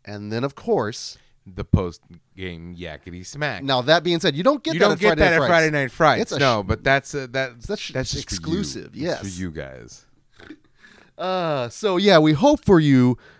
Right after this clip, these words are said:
Speaker 1: to join them because, again, uh, you know, Screenland, it is a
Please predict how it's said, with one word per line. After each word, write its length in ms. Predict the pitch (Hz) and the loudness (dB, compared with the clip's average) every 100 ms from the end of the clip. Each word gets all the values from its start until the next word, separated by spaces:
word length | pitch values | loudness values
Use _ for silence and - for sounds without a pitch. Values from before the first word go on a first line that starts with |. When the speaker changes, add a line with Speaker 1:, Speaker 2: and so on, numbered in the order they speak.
| _ | _
Speaker 1:
to 100 | 143 | -6
join 340 | 131 151 151 | 0 2 2
them 160 | 127 113 | 0 -2
because, 260 | 117 135 127 | -2 -2 -4
again, 420 | 131 123 104 104 | -2 -2 -2 -6
uh, 180 | 107 101 | -6 -6
you 100 | 104 | -6
know, 60 | 107 | -8
Screenland, 760 | 107 - 160 156 143 143 139 | -8 -4 -2 0 0 0 -2
it 160 | 143 110 | -4 -4
is 260 | 110 110 95 | -4 -4 -6
a 440 | 101 101 98 98 | -6 -4 -4 -8